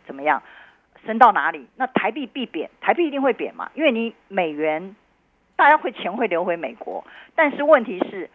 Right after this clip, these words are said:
美股它一定会有一些股票成为未来的标的，那连带的，你说台湾什么东西会涨？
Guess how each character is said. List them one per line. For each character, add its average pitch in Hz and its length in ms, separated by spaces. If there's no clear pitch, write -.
美 202 220
股 - 300
它 - 180
一 208 100
定 233 200
会 214 140
有 143 100
一 156 60
些 175 140
股 117 160
票 131 360
成 156 140
为 156 80
未 180 200
来 139 120
的 143 80
标 160 240
的， 160 300
那 220 240
连 185 240
带 214 180
的， 131 180
你 160 80
说 220 120
台 165 160
湾 175 140
什 151 100
么 139 60
东 156 140
西 147 80
会 151 120
涨？ 107 240